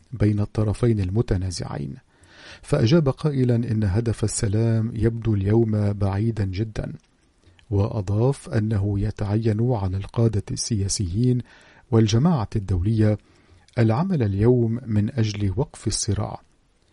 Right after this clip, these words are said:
معتبرًا أن صنع السلام والتوصل إلى آفاق سياسية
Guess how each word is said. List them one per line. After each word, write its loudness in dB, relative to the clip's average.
معتبرًا 2
أن 2
صنع -2
السلام 0
والتوصل 0
إلى 0
آفاق -2
سياسية 0